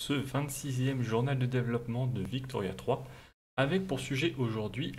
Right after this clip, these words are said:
les traités de paix. On l'a vu dans les journaux de dev précédents,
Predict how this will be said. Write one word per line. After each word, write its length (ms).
les 100
traités 320
de 60
paix. 200
On 80
l'a 140
vu 280
dans 520
les 360
journaux 380
de 100
dev 240
précédents, 640